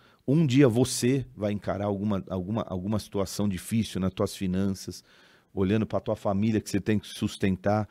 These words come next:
olhando, um dia tua empre-, um dia você vai passar pelo vale. E quando esse dia chegar, você tem que ter robustez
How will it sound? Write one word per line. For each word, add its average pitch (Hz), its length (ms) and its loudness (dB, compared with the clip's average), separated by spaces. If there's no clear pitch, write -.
olhando, 104 360 2
um 143 220 0
dia 123 260 2
tua 131 140 0
empre-, 113 400 -2
um 160 300 4
dia 147 320 4
você 131 160 2
vai 123 160 2
passar 104 340 -2
pelo 101 240 -2
vale. 82 320 -4
E 98 80 -2
quando 131 400 2
esse 151 320 2
dia 131 300 2
chegar, 113 500 -2
você - 160 -4
tem 135 180 -8
que 113 120 -12
ter 135 160 -4
robustez 135 920 0